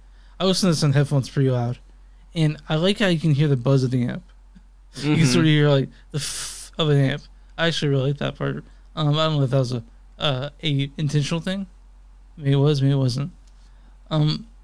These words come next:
Speaker 1: so
Speaker 2: Yeah,
Speaker 1: I mean,
Speaker 2: I don't
Speaker 1: am
Speaker 2: know.
Speaker 1: I, am I hearing guitar or piano or plucked, or plucked piano strings? What am I hearing, you think?
Speaker 2: I think it's guitar.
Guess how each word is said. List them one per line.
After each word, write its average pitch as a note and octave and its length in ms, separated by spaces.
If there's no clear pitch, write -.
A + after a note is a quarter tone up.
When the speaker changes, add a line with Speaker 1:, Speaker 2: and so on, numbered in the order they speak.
Speaker 1:
so A3 140
Speaker 2:
Yeah, G3+ 140
Speaker 1:
I A3+ 40
mean, A#3+ 100
Speaker 2:
I A#3 100
don't F#3 100
Speaker 1:
am G3 40
Speaker 2:
know. A3+ 300
Speaker 1:
I, - 40
am F#3 100
I A3+ 60
hearing A#3+ 380
guitar D#3 560
or D3+ 80
piano D#3+ 480
or D3+ 140
plucked, D3 420
or D#3+ 80
plucked D3 240
piano C3+ 280
strings? - 540
What E3 120
am D3+ 60
I C#3 40
hearing, C3 300
you C#3 60
think? C#3+ 220
Speaker 2:
I C3+ 80
think G#3 140
it's - 120
guitar. E2+ 400